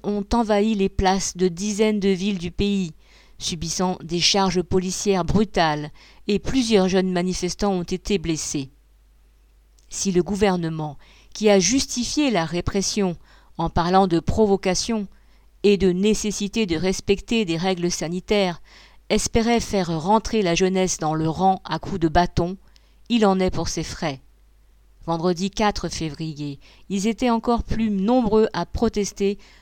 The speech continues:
contre la tenue des examens de maturité, entre parenthèses l'équivalent du bac, telle qu'elle est envisagée par le ministère de l'Éducation et contre, entre guillemets,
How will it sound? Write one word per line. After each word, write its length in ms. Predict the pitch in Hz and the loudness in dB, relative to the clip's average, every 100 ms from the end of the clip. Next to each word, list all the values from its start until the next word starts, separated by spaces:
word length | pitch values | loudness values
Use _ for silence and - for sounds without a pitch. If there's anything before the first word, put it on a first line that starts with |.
| - | -8
contre 360 | - 277 - 208 | 0 0 4 4
la 140 | 185 | 4
tenue 340 | - 214 220 220 | 2 0 0 2
des 240 | 185 185 | 2 2
examens 460 | 196 190 196 196 202 | -2 0 2 2 2
de 100 | 170 | 0
maturité, 840 | 175 185 - 170 165 - 196 196 - _ - | 0 0 -2 -4 -4 0 0 0 -12 _ -16
entre 220 | 147 - 170 | -14 -8 -6
parenthèses 640 | 160 156 165 185 180 160 | -4 -4 -4 -2 -2 -2
l'équivalent 540 | 156 - 170 165 170 | -8 -8 -6 -4 -4
du 120 | 151 143 | -6 -4
bac, 400 | 151 - - - - - _ - - | -4 -4 -10 -20 -20 -20 _ -10 2
telle 340 | 240 240 233 | 4 4 0
qu'elle 200 | - 170 | 0 0
est 140 | 170 - | 0 0
envisagée 720 | 208 202 190 185 175 226 220 - - - | 0 0 2 2 2 2 0 -6 -20 -8
par 120 | - 170 | 0 2
le 100 | 170 | 2
ministère 560 | 208 220 202 - 214 | 2 2 0 0 2
de 80 | 165 | 2
l'Éducation 800 | 165 190 202 180 170 - 180 185 - | 0 -2 -2 0 0 -2 -4 -6 -4
et 120 | 208 202 | -2 0
contre, 520 | - 185 190 - - _ - | 0 0 -2 -8 -16 _ -10
entre 220 | 170 - | -8 -8
guillemets, 440 | 147 151 165 175 | -8 -6 -2 -4